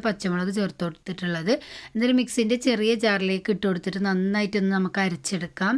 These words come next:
അപ്പോൾ ഇത്രയേ ഉള്ളൂ ട്ടോ. നമ്മളുടെ ടേസ്റ്റിയും ഈസിയും ഹെൽത്തിയും ആയിട്ടുള്ള ചമ്മന്തി ഇവിടെ റെഡി ആയിട്ടുണ്ട്. ഇത് പച്ചയായിട്ട്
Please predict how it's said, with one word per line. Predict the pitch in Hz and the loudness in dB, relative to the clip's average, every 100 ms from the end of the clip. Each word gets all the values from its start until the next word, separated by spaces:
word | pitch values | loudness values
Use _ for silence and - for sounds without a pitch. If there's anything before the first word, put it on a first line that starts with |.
| 269 _ - | -2 _ -4
അപ്പോൾ | 208 262 | 0 2
ഇത്രയേ | - 247 240 | 4 4 4
ഉള്ളൂ | 214 202 | 4 2
ട്ടോ. | 214 208 | 0 2
നമ്മളുടെ | 202 202 208 | 2 0 2
ടേസ്റ്റിയും | 233 233 226 262 247 247 240 | 2 2 0 0 0 0 0
ഈസിയും | 240 240 269 262 262 | 0 2 4 4 2
ഹെൽത്തിയും | 240 226 269 254 | 0 2 2 4
ആയിട്ടുള്ള | 226 220 214 214 | 2 2 2 2
ചമ്മന്തി | 220 202 202 214 | 2 2 0 0
ഇവിടെ | 208 208 208 | 2 0 0
റെഡി | 190 | 0
ആയിട്ടുണ്ട്. | 190 185 202 196 | -2 0 -2 0
ഇത് | 247 | 2
പച്ചയായിട്ട് | 269 269 285 240 220 | 0 2 4 4 4